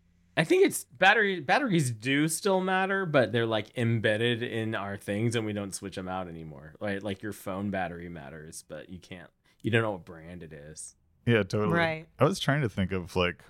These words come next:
Speaker 2: what I still change batteries in. It's, like, the T V remote.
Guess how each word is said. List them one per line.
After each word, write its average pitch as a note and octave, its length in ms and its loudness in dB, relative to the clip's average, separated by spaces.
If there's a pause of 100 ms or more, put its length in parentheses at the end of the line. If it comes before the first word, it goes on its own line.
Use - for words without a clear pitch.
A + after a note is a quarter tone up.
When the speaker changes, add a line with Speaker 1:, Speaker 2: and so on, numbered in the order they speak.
Speaker 2:
what F#2+ 340 0
I F2+ 120 -4
still F#2 320 2
change F2 640 -2 (100)
batteries F2 520 4
in. F#2 160 -4
It's, - 160 -8
like, - 260 -10
the - 80 -4
T G2 240 0
V G2 120 0
remote. G2 520 0